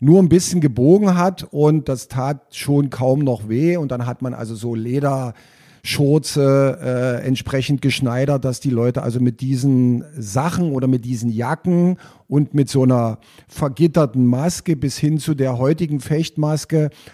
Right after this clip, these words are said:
halt trainieren konnte, damit nicht jedes Mal jemand verletzt war. Und daraus hat sich dann das Sportfechten richtig entwickelt über das Florett. Dann wurde für die Männer noch der Degen,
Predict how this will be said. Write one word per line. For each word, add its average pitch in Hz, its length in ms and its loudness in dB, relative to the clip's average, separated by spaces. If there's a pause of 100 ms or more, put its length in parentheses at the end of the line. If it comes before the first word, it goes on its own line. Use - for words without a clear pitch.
halt 147 220 0
trainieren 156 640 2
konnte, 190 600 2 (260)
damit 147 320 0
nicht 160 180 0
jedes 143 320 -2
Mal 139 300 0
jemand 127 320 -2
verletzt 107 480 -10
war. 104 180 -10
Und 113 160 -4
daraus 143 580 -2 (300)
hat 131 200 -8
sich 139 160 -6
dann 131 160 -2
das 127 100 -4
Sportfechten 139 760 -6
richtig 131 360 -6
entwickelt 147 520 -6
über 160 240 -4
das 135 160 -2
Florett. 139 460 -6
Dann 135 160 -4
wurde 139 240 0
für 135 160 -6
die 123 220 -6
Männer 147 360 0
noch 143 200 -4
der 120 400 -10 (300)
Degen, 233 640 4